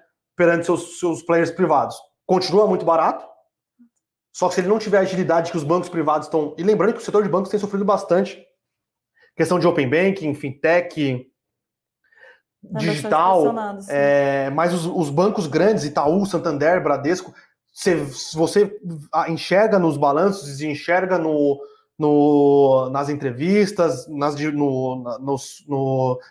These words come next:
Speaker 1: nas conferências de, de resultado, que eles estão numa velocidade de transformação bastante grande.
Speaker 2: Sim.
Speaker 1: Coisa que o, o Banco do Brasil vinha tentando fazer, mas depois do episódio envolvendo o Brandão, que queria fechar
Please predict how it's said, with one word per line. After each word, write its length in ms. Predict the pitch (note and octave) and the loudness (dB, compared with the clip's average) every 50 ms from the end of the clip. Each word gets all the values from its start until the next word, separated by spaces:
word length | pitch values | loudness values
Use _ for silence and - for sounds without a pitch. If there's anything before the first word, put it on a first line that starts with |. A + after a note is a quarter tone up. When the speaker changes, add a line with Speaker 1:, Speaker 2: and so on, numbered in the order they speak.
| _ - | _ -6
Speaker 1:
nas 140 | C#3+ C3 | -6 -4
conferências 540 | - - E3 D#3 D#3 D3 C#3+ D#3+ E3 - - | -2 0 -2 0 2 2 2 2 0 -2 -4
de, 300 | C#3+ D3 C3 C3+ D3 D3 | -6 -6 -4 -2 0 -2
de 160 | C#3+ C3 C#3 | 0 0 0
resultado, 420 | C#3+ C#3+ C#3 C3+ C#3 E3 F3+ F#3 - - - - _ _ _ | 0 2 0 2 2 2 0 0 -2 -8 -14 -18 _ _ _
que 140 | _ - E3 | _ 0 2
eles 160 | E3 F#3 F#3 | 2 2 2
estão 180 | - - F3+ F#3 | 0 2 2 4
numa 180 | F#3 F#3 F3+ | 4 4 4
velocidade 500 | D#3 E3+ F3 E3+ E3+ - D3+ E3 F#3+ G3 | 4 2 2 2 0 0 0 2 2 2
de 60 | F#3+ - | 0 -2
transformação 560 | E3+ F3 - - F3+ E3 D3+ - - F#3 F#3 | -4 -6 -4 -2 -2 -2 -2 -2 -2 -4 -2
bastante 480 | E3+ D#3+ - - - F3 F#3+ F#3+ - | -2 -2 -2 -2 -2 -2 -2 -2 -4
grande. 420 | F#3 D3+ D#3 C#3+ B2 B2 A#2+ - - _ _ _ _ _ _ _ _ | -4 -2 0 0 0 -2 -6 -12 -18 _ _ _ _ _ _ _ _
Speaker 2:
Sim. 100 | - G#3+ - | -20 -12 -2
Speaker 1:
Coisa 280 | - F#3 G3+ G#3 G#3 G3+ | 2 2 4 4 2 2
que 140 | G#3 G#3 | 2 2
o, 160 | G3+ F3 D3 - | 0 0 0 0
o 100 | F#3+ F3 | 0 2
Banco 200 | D3+ F3 F3+ F3+ | 2 2 0 0
do 80 | F3 D#3+ | 0 0
Brasil 260 | E3+ D#3+ D3+ E3 D3+ | 0 2 2 0 0
vinha 400 | C3+ C3 C#3 E3 G#3 A#3+ B3+ G#3+ | -2 -4 -2 -2 0 0 0 0
tentando 400 | - F#3 E3+ D3+ - D#3 C#3+ C#3+ | 0 -2 -2 -2 0 -2 -2 0
fazer, 480 | C#3+ F3 E3 - C#3+ D#3 F3 F3+ - _ _ _ _ _ _ _ _ _ _ - | 0 -2 -2 0 -2 -4 -4 -6 -8 _ _ _ _ _ _ _ _ _ _ -2
mas 200 | D3 D#3+ E3+ E3 | 0 0 2 2
depois 420 | F3+ F#3 F3+ - F3 G3+ G#3 G#3 | 2 0 0 2 4 4 4 4
do 80 | G3 G3 | 4 2
episódio 460 | F#3+ G3 F#3 D3 E3 E3+ E3 E3 E3 | 0 0 -2 0 2 2 2 2 2
envolvendo 280 | D#3 E3 D#3 D#3+ E3 D#3+ | 2 0 2 2 0 0
o 60 | D3+ | 0
Brandão, 440 | D3+ D#3 D#3 D3+ C#3+ D#3 D#3 D3+ D3+ | 0 0 0 0 -2 -2 -2 -2 -4
que 100 | - C#3+ | -6 -10
queria 340 | - - D3 D3+ E3+ F3+ | -8 -4 -2 0 0 0
fechar 460 | F3 - E3 C#3 - - D#3+ D#3+ D#3+ | 0 0 -4 -4 -2 0 0 0 0